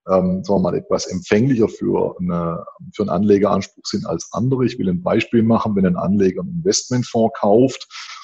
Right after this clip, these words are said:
um mal bei einem Beispiel zu bleiben, dann passiert dort in der Regel psychologisch eines, selbst wenn sich Märkte schlechter entwickeln, sieht der Anleger täglich, dass der Kurs sinkt.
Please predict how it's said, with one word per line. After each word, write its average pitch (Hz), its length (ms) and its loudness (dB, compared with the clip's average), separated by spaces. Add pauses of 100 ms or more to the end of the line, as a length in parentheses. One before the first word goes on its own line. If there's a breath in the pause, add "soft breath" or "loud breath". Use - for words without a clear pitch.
(180 loud breath)
um 95 120 -6
mal 90 140 -2
bei - 160 -6
einem 90 260 0
Beispiel 92 460 -4
zu - 180 -14
bleiben, 127 480 0 (500 loud breath)
dann 95 340 0
passiert 120 460 2
dort 110 220 2
in 113 140 -2
der 98 160 0
Regel 104 360 2
psychologisch 104 760 -2
eines, 131 460 0
selbst 113 260 0
wenn 113 140 0
sich 101 180 -6
Märkte 92 420 -2
schlechter - 480 0
entwickeln, 120 720 -2 (140)
sieht 131 340 0
der 82 160 2
Anleger 95 460 0
täglich, 95 400 2
dass 92 200 -4
der 82 120 -4
Kurs 101 680 -2
sinkt. - 560 -4